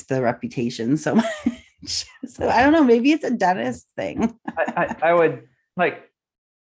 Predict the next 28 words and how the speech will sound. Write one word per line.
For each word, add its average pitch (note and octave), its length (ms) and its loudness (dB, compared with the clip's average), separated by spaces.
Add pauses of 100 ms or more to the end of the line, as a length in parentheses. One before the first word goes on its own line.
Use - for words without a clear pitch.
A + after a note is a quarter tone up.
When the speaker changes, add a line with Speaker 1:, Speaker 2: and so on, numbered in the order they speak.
(220)
Speaker 2:
like, A2+ 200 -4
my, D3+ 320 0
my C3+ 440 0 (240)
lawyer C#3+ 320 4
brother B2 360 0
would, A#2 360 -10 (240)
this D3+ 220 0
is E3+ 100 2
where D#3 180 2
he E3+ 100 0
would E3 160 2
interject C3+ 500 -4
and A#2 140 -10
say, A#2+ 320 -2 (420)
"We D#3 140 0
have, D#3+ 220 2 (240)
like, C3+ 300 -4 (160)
we F3 120 2
are D#3 100 2
not D#3+ 220 0
implying D#3+ 480 -4
dentists C3+ 360 -10
are C3 140 -4
fraudsters - 560 -6 (300)
or B2+ 180 2
in C#3+ 220 -2
any D3+ 340 2
way." C3+ 220 4